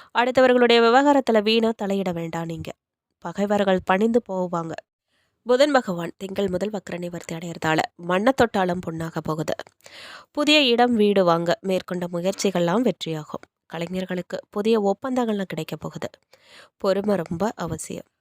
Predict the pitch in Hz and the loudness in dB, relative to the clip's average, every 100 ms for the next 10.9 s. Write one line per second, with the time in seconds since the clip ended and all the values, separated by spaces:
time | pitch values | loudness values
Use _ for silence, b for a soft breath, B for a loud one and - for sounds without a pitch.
0 | _ - 277 277 285 262 226 202 170 165 | _ -8 -6 0 2 4 2 0 0 -6
1 | - 196 202 214 220 196 185 175 175 175 | -2 2 2 2 -2 -2 -2 -2 0 0
2 | - - 208 196 180 - 170 165 170 170 | -2 -4 -8 -8 -8 -8 -10 -8 -8 -6
3 | 160 160 - 170 170 175 185 185 180 170 | -4 -4 -4 -4 -4 -2 -4 -8 -8 -6
4 | 175 - 285 202 233 247 247 226 185 180 | -4 -2 0 2 2 0 -2 -4 -4 -4
5 | 175 175 170 175 160 - - _ B B | -6 -6 -6 -8 -10 -10 -16 _ B B
6 | B B - 226 262 277 233 214 190 180 | B B -4 -2 0 -2 -2 -2 -2 -4
7 | 175 165 165 - 160 160 - - - _ | -4 -6 -8 -8 -10 -10 -10 -12 -14 _
8 | - - 170 180 214 - 185 196 226 240 | -14 -8 -6 -4 -6 -4 -4 -4 -6 -6
9 | 175 156 151 - - _ B B B B | -6 -10 -10 -14 -14 _ B B B B
10 | - 247 269 311 269 208 190 175 156 | 0 4 4 4 -2 -2 -4 -4 -6